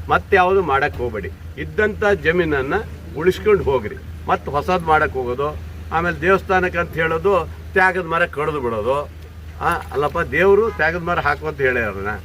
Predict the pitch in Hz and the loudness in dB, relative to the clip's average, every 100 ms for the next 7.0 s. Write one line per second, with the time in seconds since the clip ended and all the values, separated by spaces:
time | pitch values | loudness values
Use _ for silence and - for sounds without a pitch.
0 | - - - 143 160 202 214 180 175 160 | -14 -16 -6 -2 0 2 2 4 4 0
1 | 160 160 117 87 95 185 165 98 90 131 | -2 -4 -4 -4 -8 -6 -4 -4 -6 -8
2 | 214 214 165 151 214 240 226 - - - | -2 0 0 2 6 6 4 -4 -14 -8
3 | 170 196 196 - 185 175 175 175 - 160 | -2 2 0 0 -2 0 0 -2 -2 -2
4 | 165 156 170 147 151 - 160 156 156 127 | -2 -4 -4 -2 -4 -4 -6 -6 -4 0
5 | 139 127 117 147 185 185 180 175 147 135 | 2 0 -2 0 2 4 4 2 -4 -6
6 | 143 208 202 160 175 135 123 92 73 | 2 4 4 2 0 -2 -4 -6 -8